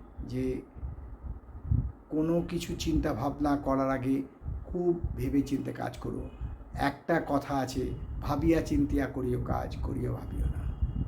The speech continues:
আর যদি পারেন সকালবেলা উঠে বিষ্ণু নাম নিয়ে কাজ শুরু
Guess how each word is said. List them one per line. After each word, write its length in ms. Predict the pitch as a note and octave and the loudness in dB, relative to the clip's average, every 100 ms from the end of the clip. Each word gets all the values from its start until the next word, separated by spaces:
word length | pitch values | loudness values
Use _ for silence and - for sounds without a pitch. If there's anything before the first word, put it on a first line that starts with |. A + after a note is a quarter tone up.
| - - - - - - - - | -2 -6 -8 -6 -6 -8 -10 -6
আর 240 | A2+ A2+ A#2 - - - - - - - - - - - - A#2 | -2 -2 -4 -12 -20 -14 -8 -6 -6 -10 -20 -20 -20 -18 -10 -4
যদি 200 | C3 C3+ | 0 2
পারেন 400 | - B2+ C3 C3 | 2 0 0 -2
সকালবেলা 540 | B2+ B2 A#2+ A#2 A#2 | -2 -2 -2 -2 -2
উঠে 320 | A#2 B2 C3 C3 - - - - B2 | -2 -2 -2 -2 -6 -12 -10 -8 -4
বিষ্ণু 340 | B2 - C#3+ | -4 0 4
নাম 320 | C3+ A#2+ G#2+ | 4 4 0
নিয়ে 440 | A2+ A#2 C3 D#3+ E3+ - - - | -2 0 2 2 -2 -12 -20 -16
কাজ 220 | G2+ G#2+ | -10 -10
শুরু 240 | - - | -12 -16